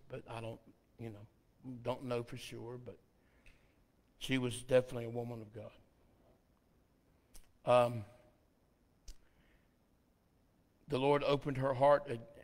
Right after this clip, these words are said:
to acknowledge what Paul said, and when, when she, when her, when she and her household were baptized,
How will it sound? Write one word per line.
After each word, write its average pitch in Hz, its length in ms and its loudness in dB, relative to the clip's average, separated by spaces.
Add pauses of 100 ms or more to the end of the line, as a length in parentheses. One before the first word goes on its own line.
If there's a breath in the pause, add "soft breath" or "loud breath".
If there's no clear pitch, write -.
(260)
to 131 280 -4
acknowledge 127 560 0
what 123 180 -6
Paul 131 280 4
said, 135 340 2
and 131 160 0
when, 120 220 -4
when 120 160 -6
she, - 240 -12
when 120 200 -4 (120)
her, 156 300 6 (200 loud breath)
when 139 100 2
she 170 220 4
and 156 80 2
her 131 140 2
household 147 440 4
were 135 120 -2
baptized, 143 640 2